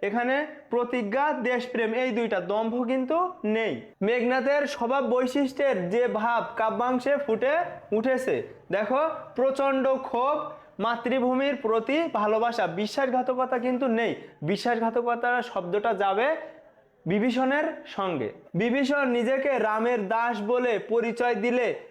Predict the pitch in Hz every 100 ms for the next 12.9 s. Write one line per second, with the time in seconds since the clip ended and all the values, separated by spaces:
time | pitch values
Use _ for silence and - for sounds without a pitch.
0 | - 208 226 226 262 277 269 - _ _
1 | _ 233 240 254 269 180 - 226 233 247
2 | 240 240 240 269 339 - - 175 202 135
3 | 120 - 180 214 277 277 240 240 233 247
4 | 254 254 254 254 240 277 294 - - -
5 | _ - 226 233 262 226 233 233 254 277
6 | 254 220 233 226 233 254 285 233 226 226
7 | 226 262 302 - - - - 226 247 247
8 | 240 233 220 214 151 117 - - - 220
9 | 226 262 269 269 220 226 226 226 254 233
10 | 226 240 262 262 262 214 202 208 226 220
11 | 160 - - 160 185 208 226 269 277 240
12 | 240 240 233 233 226 220 190 127